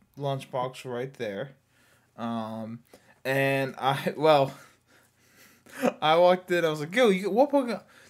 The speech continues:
They're like, "Hey, how can we help you?" And I was like, "Hey, I'm just here to look at some Pokemon stuff." Like, I, like, I was gonna see, like, "I'm here to buy some cards. I just wanna see what you guys got."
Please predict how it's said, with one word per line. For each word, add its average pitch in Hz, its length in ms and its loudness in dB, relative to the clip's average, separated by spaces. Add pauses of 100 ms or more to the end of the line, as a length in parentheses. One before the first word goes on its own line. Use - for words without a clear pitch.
They're 214 120 4
like, 202 100 6
"Hey, 240 120 6
how 220 140 2
can 214 160 -2
we 208 60 4
help 214 100 4
you?" 208 60 4
And 156 80 4
I - 40 2
was 151 80 -2
like, 170 60 -2
"Hey, 226 200 6
I'm 170 220 4
just 180 160 -10
here 220 100 4
to 185 60 4
look 175 120 0
at 165 60 -6
some 147 120 -4
Pokemon 165 400 -2
stuff." 190 340 2 (400)
Like, 143 100 -4
I, 147 200 6
like, 139 240 2
I 135 120 2
was 139 140 0
gonna 139 200 -2
see, 131 200 -6 (420)
like, 131 180 -2
"I'm 123 160 -6
here 135 160 -4
to 123 80 -12
buy 127 280 -4
some 117 140 -6
cards. 120 460 -4 (420)
I 120 160 -2
just 120 160 -12 (160)
wanna 127 220 -2
see 127 100 -4
what 117 140 -6
you 113 80 -10
guys 120 140 -6
got." 113 360 0